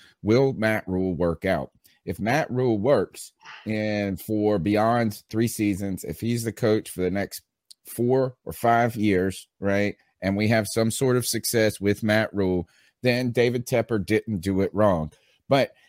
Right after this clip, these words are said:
if Matt Rhule, after year three, is no longer the coach of this Carolina Panthers team, which we know he will get, or we all believe, I think, that he will get at least one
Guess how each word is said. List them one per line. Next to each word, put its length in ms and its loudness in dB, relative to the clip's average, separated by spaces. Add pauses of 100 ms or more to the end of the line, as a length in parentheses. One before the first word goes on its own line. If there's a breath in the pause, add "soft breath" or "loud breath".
(140)
if 220 0
Matt 300 0
Rhule, 500 4
after 320 0
year 220 2
three, 640 0
is 160 -2
no 180 0
longer 380 2
the 80 0
coach 380 0
of 100 -4
this 160 0
Carolina 400 0
Panthers 400 -4
team, 240 -2
which 180 -2
we 140 0
know 240 2
he 140 -2
will 160 0
get, 340 0
or 120 0
we 140 2
all 180 4
believe, 360 2
I 100 2
think, 240 -4
that 120 0
he 80 -2
will 120 0
get 180 0
at 140 0
least 320 -2
one 300 0